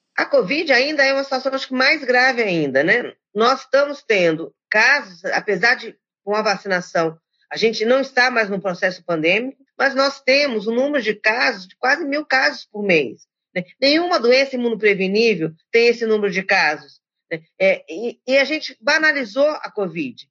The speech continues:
né? Ela é endêmica hoje, né? Ela, ela tá num, num processo de, de endemização. Isso significa que nós vamos ter que conviver com a, com a covid muito tempo,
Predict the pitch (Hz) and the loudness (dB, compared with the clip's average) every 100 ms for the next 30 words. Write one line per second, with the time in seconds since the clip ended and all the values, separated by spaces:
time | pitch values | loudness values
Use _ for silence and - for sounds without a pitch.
0 | _ - 202 - - 208 226 - 247 262 | _ -4 -4 -4 -2 2 2 2 2 2
1 | 202 208 277 330 339 214 196 240 285 233 | 2 2 2 -2 -4 -2 2 2 0 -2
2 | 226 240 220 165 190 196 196 208 247 269 | 0 0 0 2 2 0 0 0 0 -2
3 | 220 190 180 165 165 180 175 175 160 180 | -6 -8 -14 -12 -6 -4 -4 -4 -4 0
4 | 175 170 - _ _ - 180 170 202 196 | 0 0 -18 _ _ -4 -2 2 2 4
5 | 185 170 170 160 - 226 262 320 _ _ | 0 0 0 -2 -4 0 0 -2 _ _
6 | _ _ - 269 285 294 277 294 285 277 | _ _ -6 -4 -4 -2 2 2 0 -2
7 | 285 269 285 285 269 285 277 226 269 277 | 0 0 0 -2 -4 -2 0 2 0 2
8 | 254 240 240 233 - 220 208 262 240 262 | -2 0 -2 -2 -2 -2 0 0 0 0
9 | 311 311 247 254 302 - | -2 0 2 2 0 -16